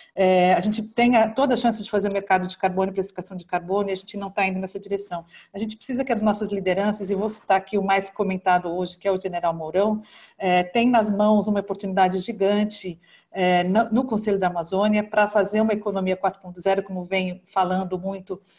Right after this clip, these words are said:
o professor Nobre, a professora Marita Kochweser, que é uma parceira nossa. É, a gente tem como fazer diferente, a gente já sabe a receita, a gente precisa só dessa injeção de recursos e da vontade política. No caso do Conselho da Amazônia, tem uma, uma, um aporte importante sendo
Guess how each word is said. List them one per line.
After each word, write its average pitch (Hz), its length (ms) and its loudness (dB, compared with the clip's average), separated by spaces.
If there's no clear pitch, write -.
o 214 100 0
professor 202 460 -4
Nobre, 190 640 4
a 180 160 2
professora 185 600 -2
Marita 175 380 -2
Kochweser, 185 720 -2
que - 60 -10
é 170 40 -2
uma 170 120 -10
parceira 165 420 -10
nossa. 196 500 -2
É, 196 160 4
a - 20 4
gente 214 220 -4
tem 240 120 2
como 240 160 0
fazer 208 240 0
diferente, 208 400 -2
a 220 40 -2
gente 214 200 -4
já 196 120 0
sabe 233 340 2
a 214 40 2
receita, 202 380 0
a 196 60 -2
gente 202 180 -12
precisa 208 360 -10
só 202 260 2
dessa 185 340 -2
injeção 202 400 -2
de 196 100 -6
recursos 214 420 -6
e 180 40 -10
da 202 80 2
vontade 202 440 -4
política. 170 440 -16
No 277 140 2
caso 220 240 2
do 190 100 -2
Conselho 185 640 0
da 170 140 2
Amazônia, 196 500 0
tem 214 160 -2
uma, 240 420 0
uma, 202 220 -6
um 190 140 -6
aporte 220 480 2
importante 185 420 -8
sendo 190 400 -8